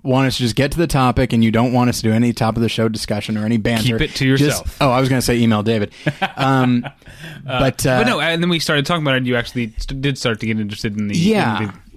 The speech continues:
Speaker 1: So, and I guess, you know, a whole episode could probably be devoted to box office, and
Speaker 2: And someday it will be when we have a guest who knows more about such
Speaker 1: It,
Speaker 2: things.
Speaker 1: absolutely, because for us and our friends, it's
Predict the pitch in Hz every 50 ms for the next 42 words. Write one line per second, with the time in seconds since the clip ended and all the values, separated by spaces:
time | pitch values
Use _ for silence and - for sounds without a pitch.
0 | - - - - - - 208 208 190 185 180 175 175 170 - - 180 180 185 185
1 | 185 294 302 - 202 220 214 214 208 - 165 151 135 - 254 277 214 180 165 -
2 | 143 - 156 131 123 113 - 120 - - 143 139 139 131 120 120 113 113 110 107
3 | 123 123 123 117 113 107 - - - 131 120 113 113 113 - 107 107 120 117 117
4 | 110 - - - 98 87 92 - - 98 92 - - - - 127 117 113 110 107
5 | 107 104 107 - - 156 147 139 - 160 156 151 156 147 139 131 127 117 127 123
6 | 120 117 110 110 110 107 113 104 110 104 98 107 101 98 - - - - 107 107
7 | 107 104 98 - - 92 85 82 85 82 - - _ - - - 92 - - -
8 | 139 139 135 - 131 127 123 117 - - 127 123 123 113 92 92 98 98 101 -
9 | - 120 110 107 107 - - - - - - - _ _ - - - 147 131 113
10 | - 185 202 170 131 127 139 - - - 135 123 120 117 117 - - - 190 190
11 | 165 139 131 131 131 117 127 120 -